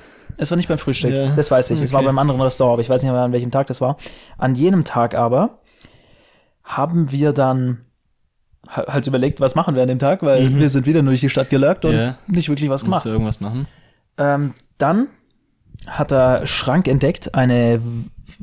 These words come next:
Speaker 1: Bootstour mit Wein und Käse.
Speaker 2: Geil.
Speaker 1: Dann haben wir die halt so gebucht online.
Speaker 2: Mhm.
Speaker 1: Ähm, und genau, dann kommen wir da an.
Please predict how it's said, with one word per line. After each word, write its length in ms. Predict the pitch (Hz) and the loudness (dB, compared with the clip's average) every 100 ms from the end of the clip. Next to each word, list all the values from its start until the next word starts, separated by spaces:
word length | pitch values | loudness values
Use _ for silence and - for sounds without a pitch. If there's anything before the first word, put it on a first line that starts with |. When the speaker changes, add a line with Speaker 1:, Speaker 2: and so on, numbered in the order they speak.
| - - | -8 -2
Speaker 1:
Bootstour 640 | 135 175 - - 147 170 | 0 0 -2 0 2 2
mit 220 | 139 131 | 0 0
Wein 200 | 127 139 143 | 0 2 0
und 100 | - | 2
Käse. 360 | 139 135 202 - _ _ - | 2 2 0 -6 _ _ -12
Speaker 2:
Geil. 300 | 90 107 139 - - - - - - - - - - _ | -10 -10 -12 -20 -20 -20 -20 -20 -20 -20 -20 -20 -20 _
Speaker 1:
Dann 500 | - 147 143 139 127 123 | -4 -2 0 -2 -4 -8
haben 160 | 131 123 | -8 -4
wir 40 | |
die 100 | 123 | -2
halt 120 | 117 | -2
so 100 | - | -4
gebucht 420 | 123 131 226 - - _ _ | -4 0 -2 -4 -20 _ _
online. 300 | 196 226 294 - _ - | -2 -2 -4 -10 _ -14
Speaker 2:
Mhm. 100 | 110 107 151 - - | -10 -10 -12 -10 -4
Speaker 1:
Ähm, 580 | 143 139 147 143 139 - - - - - - - - - - - - - - - - - - - - | 0 0 0 0 -2 -6 -16 -20 -20 -20 -20 -18 -20 -20 -20 -20 -20 -20 -20 -20 -20 -20 -20 -20 -2
und 380 | - 165 151 - | 4 6 4 4
genau, 320 | 170 175 120 - | 4 4 2 -2
dann 320 | - 143 135 | -2 0 0
kommen 160 | 170 160 | 4 4
wir 40 | |
da 100 | 143 | 4
an. 180 | 202 | 2